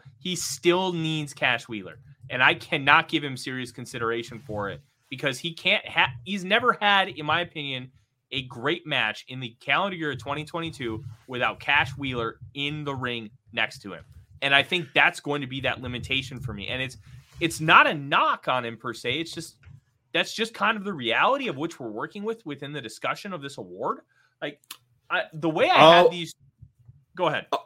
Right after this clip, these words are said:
Speaker 2: oh, I, I will, I will counter with three that I think break that mark, uh, that I thought were fantastic matches. Uh, his June match with Will Ospreay, I thought was fantastic. I thought
Speaker 1: I
Speaker 2: his
Speaker 1: gave it
Speaker 2: match
Speaker 1: four and a half, so I, I will retract. He has one.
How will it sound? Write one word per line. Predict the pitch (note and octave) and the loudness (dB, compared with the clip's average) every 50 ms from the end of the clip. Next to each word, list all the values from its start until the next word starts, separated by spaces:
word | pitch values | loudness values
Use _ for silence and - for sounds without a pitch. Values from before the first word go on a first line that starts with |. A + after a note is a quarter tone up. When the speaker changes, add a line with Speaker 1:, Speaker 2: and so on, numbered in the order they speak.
| _ - | _ 4
Speaker 2:
oh, | C#3+ C3+ A#2 A2 | 6 6 6 8
I, | G#2 C#3 D3 - - | 6 6 6 6 8
I | D3 D3 D#3 D#3+ | 8 8 8 10
will, | D#3+ E3+ E3+ D#3+ D#3+ D#3 C3 | 10 10 12 12 12 12 12
I | C#3+ D3+ | 12 10
will | D3 D3 D3+ D3 | 10 10 8 6
counter | - - D3 C#3+ D3+ D#3 D3+ - D#3 C#3+ C#3 C3+ | 4 2 4 4 4 4 4 6 6 6 6 6
with | B2+ B2 A#2+ A#2 - | 6 4 2 2 0
three | - - - A2+ A#2+ B2 B2 B2 B2 B2 | -4 -12 -8 -4 -2 0 0 0 2 2
that | A#2 A2 | 2 4
I | G#2+ G#2+ G#2 | 4 2 0
think | - - A#2+ A2 A2 G#2+ - _ | -2 -2 -2 -2 -2 -4 -6 _
break | - G#2 G#2 G#2 G2+ - | -2 0 0 0 -2 -2
that | - A2 G#2 G2 - - - | -2 -2 -2 -2 -4 -8 -8
mark, | G#2+ G2 F#2+ F#2 F#2 F2+ - - - - - | -6 -4 -2 -2 -2 -4 -6 -10 -20 -12 -8
uh, | A2 G2+ G2 F#2+ | -6 -4 -2 -2
that | G2 F#2+ | -2 -2
I | G2 F#2 | -2 -2
thought | - - G#2 G#2 - | -2 -2 -2 -2 -2
were | G#2 G#2 | -2 -4
fantastic | - G#2 G2 F2+ - G#2 F#2+ F#2 - - - - | -6 -6 -10 -8 -4 -2 -2 -2 -2 -6 -12 -12
matches. | - F2 E2 E2 - - E2+ E2+ E2+ E2+ - - - | -10 -8 -8 -8 -8 -8 -10 -10 -10 -14 -16 -14 -12
Uh, | F#2 F2+ F#2 F#2 F2+ F2 E2+ - _ _ - - - - - - - - _ - | -10 -8 -6 -6 -6 -6 -8 -10 _ _ -20 -20 -20 -20 -20 -20 -20 -20 _ 0
his | A2 G#2 G2+ F#2 | 2 2 2 0
June | - - B2+ B2+ C3+ C#3 C3 | 0 0 2 2 2 2 2
match | B2 B2 B2 A#2+ - - | 2 2 2 2 0 -2
with | A#2+ G2 - | -6 -6 -2
Will | A2+ A2 G#2+ G2+ | 0 2 2 2
Ospreay, | F#2+ F#2+ F#2 F2+ - - - F#2+ F2+ F2 | 2 0 0 -2 -4 -6 -4 -2 0 0
I | E2+ F2 | 0 -2
thought | - F2+ F2 E2 | -4 -4 -6 -6
was | - G2+ - | -8 -10 -10
fantastic. | - G2 F2+ E2 - - - D#2 D2+ - - - - - - _ _ _ - | -8 -8 -8 -8 -10 -14 -18 -16 -16 -16 -16 -16 -16 -16 -20 _ _ _ -10
I | G#2 G#2 | -8 -8
thought | G2+ - - G2+ G2 - | -6 -4 -2 -2 0 0
Speaker 1:
I | D3+ | 0
Speaker 2:
his | G3 G3 | -2 -2
Speaker 1:
gave | A#3 C#4 | -2 -2
it | D4 | 0
Speaker 2:
match | - - | 0 0
Speaker 1:
four | A#3+ A#3+ C4+ | 2 2 2
and | C#4 | 2
a | B3+ | 2
half, | G#3+ E3 C#3+ C#3+ D#3+ - _ | 2 0 0 0 -2 -4 _
so | - - E3 D#3 - - _ - | -10 -6 -4 -4 -4 -4 _ -4
I, | C#3 D#3 | -2 -2
I | E3 D#3+ - D3 D3+ | -2 -4 -6 -6 -4
will | D#3+ F3 F3+ | -4 -4 -4
retract. | G3+ A3 G#3 - F3+ D3 C#3 - - | -6 -6 -4 -2 0 0 0 0 -2
He | D3+ | -6
has | D3 D#3 D#3 | -6 -6 -6
one. | D#3 D3 C3+ G#2+ F2+ | -6 -8 -8 -8 -8